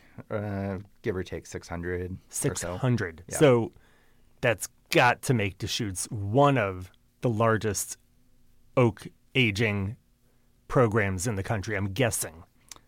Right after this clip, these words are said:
Speaker 1: Uh, I would say we're in the top ten, yeah.
Speaker 2: Top ten, right on.
Speaker 1: Yeah.
Speaker 2: I mean, obviously,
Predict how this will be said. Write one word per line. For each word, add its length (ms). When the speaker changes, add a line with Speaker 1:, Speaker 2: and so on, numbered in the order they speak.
Speaker 1:
Uh, 260
I 80
would 140
say 100
we're 160
in 100
the 60
top 220
ten, 340
yeah. 200
Speaker 2:
Top 220
ten, 260
right 240
on. 220
Speaker 1:
Yeah. 60
Speaker 2:
I 20
mean, 340
obviously, 560